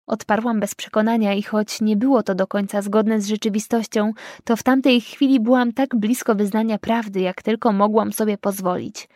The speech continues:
„W zasadzie to nie wybieram się dzisiaj na żaden koncert”, dodałam po chwili.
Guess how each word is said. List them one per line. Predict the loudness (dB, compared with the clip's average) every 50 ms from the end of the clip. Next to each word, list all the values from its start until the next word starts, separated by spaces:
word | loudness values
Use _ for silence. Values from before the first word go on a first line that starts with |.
| _ _ _ _ _ _ _ _ -10
„W | -8 -8
zasadzie | -6 -6 -4 -2 -2 -2 -2 -2 -4
to | -2 -2 -2
nie | -2 -2 -2 -2
wybieram | -2 0 0 2 2 0 0 -2
się | -2 -2 -2
dzisiaj | -2 -2 -2 -2 -2
na | 0 -2 -2
żaden | -2 -2 -2 0 0 -2 -2 -2
koncert”, | -2 -2 -2 -4 -4 -8 -10 -12 -12 -16 -20 -20 _ _ _ _ _ _ _ _ -2
dodałam | 0 2 4 4 4 4 2 2
po | 0 -2
chwili. | -4 -6 -6 -6 -4 -4 -4 -4 -8